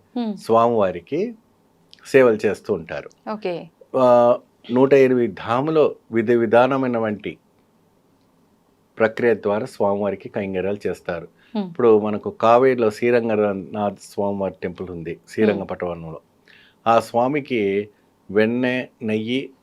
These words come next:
Speaker 2: ఆ పాదాలకు లేపి వ్రాస్తూ ఉంటారు ప్రతిరోజు.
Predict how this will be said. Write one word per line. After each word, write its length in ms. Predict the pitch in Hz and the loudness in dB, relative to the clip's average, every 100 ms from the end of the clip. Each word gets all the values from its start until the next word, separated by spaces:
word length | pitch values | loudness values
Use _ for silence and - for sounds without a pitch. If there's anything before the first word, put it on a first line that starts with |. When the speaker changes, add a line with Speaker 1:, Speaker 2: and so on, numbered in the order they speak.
| _ | _
Speaker 2:
ఆ 120 | 107 107 | -4 -4
పాదాలకు 580 | 107 104 117 117 107 | 0 0 2 0 0
లేపి 320 | 123 107 104 110 | 0 0 0 0
వ్రాస్తూ 420 | 101 92 - 110 | 0 -4 -4 -6
ఉంటారు 240 | 85 87 | -4 -10
ప్రతిరోజు. 640 | - 104 - 101 92 85 | -8 -8 -4 -2 -2 -4